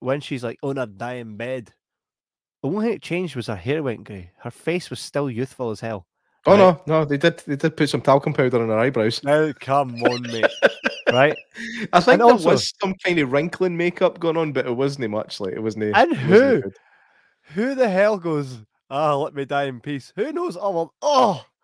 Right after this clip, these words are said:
Speaker 1: Ken, what? Ah, that's me. Right?
Speaker 2: <laughs>
Speaker 1: And goes to lie down and is like, "Oh, I'm dying." Right? And
Speaker 2: I
Speaker 1: then
Speaker 2: don't
Speaker 1: you're
Speaker 2: know,
Speaker 1: like
Speaker 2: man. I, I think sometimes they do. I think sometimes people do know when that's
Speaker 1: Sorry,
Speaker 2: their
Speaker 1: but
Speaker 2: last.
Speaker 1: nah.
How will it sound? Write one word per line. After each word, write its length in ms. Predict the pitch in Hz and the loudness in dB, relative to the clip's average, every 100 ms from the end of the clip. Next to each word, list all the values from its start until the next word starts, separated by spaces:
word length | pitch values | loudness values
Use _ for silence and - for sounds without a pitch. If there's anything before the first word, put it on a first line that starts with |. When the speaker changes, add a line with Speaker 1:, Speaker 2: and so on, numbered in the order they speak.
| _ _ _ | _ _ _
Speaker 1:
Ken, 220 | - 262 | -6 -6
what? 240 | 302 330 269 _ - | 0 0 0 _ -18
Ah, 300 | 320 277 285 | -16 -14 -14
that's 160 | 302 | -16
me. 440 | 247 285 302 214 - _ _ _ _ _ 185 | -8 -4 -2 -4 -8 _ _ _ _ _ 2
Right? 260 | 208 226 - | 4 4 0
Speaker 2:
<laughs> 120 | _ | _
Speaker 1:
And 160 | 175 180 | -10 -4
goes 200 | 214 214 | -2 -2
to 80 | - | -2
lie 180 | 190 175 | 0 0
down 160 | 190 214 | 0 -6
and 60 | |
is 60 | 180 | -8
like, 120 | 165 | -8
"Oh, 80 | 127 | -10
I'm 180 | - - | -16 -12
dying." 480 | 269 226 254 196 147 _ _ _ - | -6 -4 -2 -4 -8 _ _ _ -6
Right? 200 | 160 170 | -4 -4
And 100 | 147 | -6
Speaker 2:
I 20 | |
Speaker 1:
then 120 | 160 | -6
Speaker 2:
don't 80 | 214 | -2
Speaker 1:
you're 80 | 170 | 2
Speaker 2:
know, 40 | |
Speaker 1:
like 120 | 156 151 | 4 2
Speaker 2:
man. 140 | 180 320 - 226 - | 0 -4 -8 -12 -8
I, 60 | |
I 20 | |
think 240 | 277 392 285 | -4 -4 -4
sometimes 540 | - 269 - 262 220 | -4 -4 -2 -2 -2
they 100 | 156 | -4
do. 260 | 117 190 202 - _ _ | 0 2 2 -2 _ _
I 80 | 208 | -4
think 100 | 208 | -4
sometimes 400 | 214 208 190 180 | -6 -4 -4 -2
people 280 | 190 180 147 | -4 -4 -2
do 180 | 160 170 | 0 0
know 100 | 160 | 0
when 120 | 147 | 0
that's 180 | 147 117 | 0 -2
Speaker 1:
Sorry, 60 | 104 | -2
Speaker 2:
their 80 | 135 | -2
Speaker 1:
but 80 | |
Speaker 2:
last. 320 | 139 135 107 104 | 0 -2 -6 -12
Speaker 1:
nah. 160 | 107 | -14